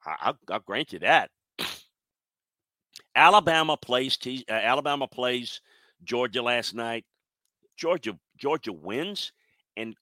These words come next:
quite frankly, they win it decisively. Not sixty-five seven, but they win ten, fourteen points better than Alabama. And if you think <clears throat> Alabama's frustrated now, they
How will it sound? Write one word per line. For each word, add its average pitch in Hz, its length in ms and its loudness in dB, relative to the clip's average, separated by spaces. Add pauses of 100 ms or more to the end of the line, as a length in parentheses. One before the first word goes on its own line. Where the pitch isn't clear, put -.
quite 139 260 0
frankly, 147 420 -4
they 110 160 -2
win 110 220 -4
it 120 120 -6
decisively. 101 680 -4
Not 165 240 0
sixty-five - 640 -8
seven, 78 420 -4 (680)
but 104 160 -4
they 135 140 0
win 120 400 -6
ten, 113 240 -6
fourteen 101 500 -10
points - 520 -10 (760)
better 107 260 0
than 85 140 -8
Alabama. 80 500 -10 (300)
And 120 140 -4
if 117 100 0
you 196 160 8
think 180 420 4 (920)
<clears throat> 139 420 6 (240)
Alabama's 131 640 4
frustrated 110 640 -6 (120)
now, 110 440 2 (880)
they 139 280 2